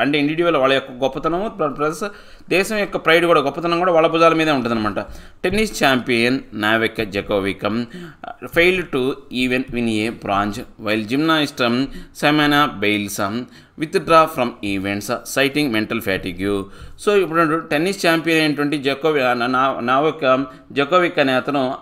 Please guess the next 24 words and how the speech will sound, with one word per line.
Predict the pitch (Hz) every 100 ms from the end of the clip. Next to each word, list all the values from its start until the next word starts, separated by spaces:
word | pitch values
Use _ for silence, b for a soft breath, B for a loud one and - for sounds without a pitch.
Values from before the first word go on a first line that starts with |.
| 120
అతను | 139 139
నా | 139
వరల్డ్ | 123 156 165
సీడ్, | 165 156 139
నెంబర్ | 139 143
వన్ | 160 156
సీడ్ | 143 123
అనమాట. | 117 107 104 B B B -
So | 160
అలాంటి | 131 160 170 165
వాళ్ళు | 170 175 180
కూడా | 185 139
బ్రాంజ్ | 139 170 170
కూడా, | 160
కనీసం | 151 165 165
ఒక | 117
బ్రాంజ్ | 120 156 160
గెలవలేకపోయారు. | 143 135 127 117 107 101 - B B 160
తర్వాత | 180 190 185
ఈ | 160
యొక్క | - 135 135 123
జిమ్నాస్ట్ | 156 185 190 170 175
అయినటువంటి | 160 143 147 139 143 143 - -
సిమోనీ | 160 175 175 170